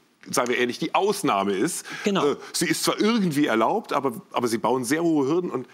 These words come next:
Speaker 1: was Dignitas macht, wollen Sie schon mal weiterhin mit Gefängnisstrafe bewähren. Sogar die Werbung für die, äh, Sterbehilfevereine soll mit Gefängnisstrafe bedroht sein. Ich habe mich gefragt, wovor haben Sie Angst?
Speaker 2: Es geht nicht um eine Angst,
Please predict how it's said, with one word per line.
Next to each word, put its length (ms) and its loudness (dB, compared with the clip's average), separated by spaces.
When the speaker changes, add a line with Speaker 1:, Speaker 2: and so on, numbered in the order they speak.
Speaker 1:
was 200 -4
Dignitas 440 -2
macht, 240 -2
wollen 160 0
Sie 80 -2
schon 140 -4
mal 100 0
weiterhin 560 -2
mit 320 -4
Gefängnisstrafe 880 -2
bewähren. 640 -2
Sogar 200 -2
die 160 -4
Werbung 320 0
für 160 -2
die, 260 0
äh, 240 0
Sterbehilfevereine 800 -2
soll 340 0
mit 160 -2
Gefängnisstrafe 760 -2
bedroht 640 -4
sein. 240 -4
Ich 100 -6
habe 100 -12
mich 80 -12
gefragt, 260 -8
wovor 220 -6
haben 100 -4
Sie 140 -8
Angst? 420 -16
Speaker 2:
Es 120 -4
geht 160 -2
nicht 140 -4
um 120 -6
eine 240 -6
Angst, 560 -4